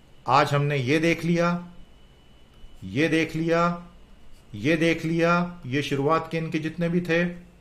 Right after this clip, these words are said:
पलाशी के युद्ध पे फर्स्ट लेवल की बात हो गई, हालांकि वो तो हम आगे डिटेल में बात करेंगे। और हम यहां तक आ गए,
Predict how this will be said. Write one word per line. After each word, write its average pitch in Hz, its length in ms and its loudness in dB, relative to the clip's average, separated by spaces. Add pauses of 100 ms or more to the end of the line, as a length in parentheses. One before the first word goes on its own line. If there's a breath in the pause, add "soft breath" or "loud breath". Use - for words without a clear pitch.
(540)
पलाशी 139 380 0
के 190 100 -6
युद्ध 175 320 2
पे 302 100 2
फर्स्ट 240 340 6
लेवल 185 220 6
की 175 100 0
बात 120 300 2
हो 101 80 -8
गई, 87 140 -8 (160)
हालांकि 143 360 -2
वो 220 100 0
तो 208 120 2
हम 220 100 0
आगे 202 200 4
डिटेल 165 300 0
में 180 140 4
बात 135 260 0
करेंगे। 117 400 -6 (1700)
और 131 180 4
हम 139 220 -2
यहां 127 180 0
तक 131 200 -2
आ 127 100 2
गए, 127 240 0